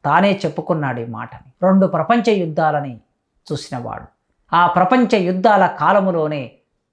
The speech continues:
కళ్ళు తెరిచి ఈ ప్రపంచాన్ని అర్థం చేసుకున్నవాడు. కొందరు మనుషులు అరుదుగా ఉంటారు, వారు చరిత్రలో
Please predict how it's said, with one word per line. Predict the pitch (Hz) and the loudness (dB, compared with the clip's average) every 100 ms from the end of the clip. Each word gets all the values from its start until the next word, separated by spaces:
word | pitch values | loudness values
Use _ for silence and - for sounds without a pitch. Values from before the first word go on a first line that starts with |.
| _ 185 | _ 0
కళ్ళు | 247 277 | 4 4
తెరిచి | 247 202 - 185 123 - - | 2 0 -2 -6 -6 -12 -4
ఈ | 214 | -2
ప్రపంచాన్ని | 214 156 185 175 156 139 120 _ - | -2 -2 -4 -2 -2 -4 -8 _ -10
అర్థం | 160 214 208 147 | -4 -2 -2 -4
చేసుకున్నవాడు. | - - 110 104 - - _ _ _ | -8 -16 -18 -18 -20 -20 _ _ _
కొందరు | 240 262 262 | 4 6 6
మనుషులు | 208 247 294 277 | 4 2 4 4
అరుదుగా | 165 196 269 254 | 4 2 4 4
ఉంటారు, | 190 147 131 107 - _ _ _ 156 | 2 -2 -6 -8 -14 _ _ _ -2
వారు | 160 160 139 127 139 | 2 2 0 -4 -4
చరిత్రలో | 160 185 165 139 113 | -4 -2 -2 0 -4